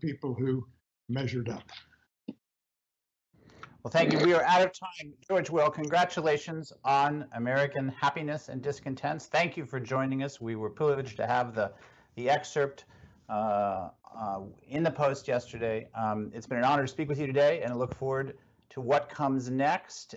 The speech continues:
Speaker 2: And I'm sure there's a column due in twenty-four hours if you haven't already written it.
Speaker 1: It's written.
Speaker 2: So
Speaker 1: It's
Speaker 2: thank
Speaker 1: already.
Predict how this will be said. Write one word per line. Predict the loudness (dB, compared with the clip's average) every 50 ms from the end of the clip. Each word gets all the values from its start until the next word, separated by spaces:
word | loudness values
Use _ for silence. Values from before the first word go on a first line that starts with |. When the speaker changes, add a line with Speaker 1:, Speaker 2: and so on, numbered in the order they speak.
| -2 0
Speaker 2:
And | 2 2 2
I'm | 0 -2 -4
sure | -4 -2 0 2 2 2 0 -2 -6 -12 -8
there's | -4 -4 -2 -4
a | -4
column | -2 0 2 2 4 2 0 -2
due | -2 -2 -2 -2 -2
in | -2 -2 -2
twenty-four | -2 -2 -2 -2 -2 -2 0 2
hours | 4 4 4 4 2 0 -2 -4 -10 -10
if | -10 -8 -4
you | -2 0
haven't | 2 2 2 2 0
already | 0 0 0 -2 -4 -6
written | -8 -10 -10 -12 -18
it. | -20 -20 -20 -20 -20 -20 -20 -20 -20 -20 -20 _ -20 -16 -16 -14 -14 -16 -20 -20 _ _ -2
Speaker 1:
It's | -2 -2 -2 -2
written. | -6 -6 -4 -4
Speaker 2:
So | -2 0
Speaker 1:
It's | 2
Speaker 2:
thank | 2 2 2 0
Speaker 1:
already. | -2 -2 -2 -2 -4 -6